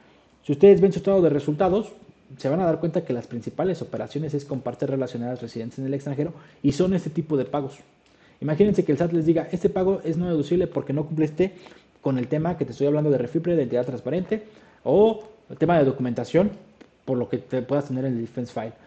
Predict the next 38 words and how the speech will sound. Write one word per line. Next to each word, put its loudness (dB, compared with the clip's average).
tema 2
de 0
precios -4
de -2
transferencia", -8
¿no? -8
Entonces, 2
ese 2
tipo 6
de 8
cosas 2
son -2
las -2
que 2
hay 2
que 2
empezar -4
a -4
cuidar. -2
¿Por 6
qué? 6
Porque -6
a -2
lo -4
mejor -2
ahorita 0
no -2
la 0
escuchan -4
tanto, -2
pero 2
cuando -2
el -4
sat -2
las 0
empiece -2
a -2
fiscalizar, -8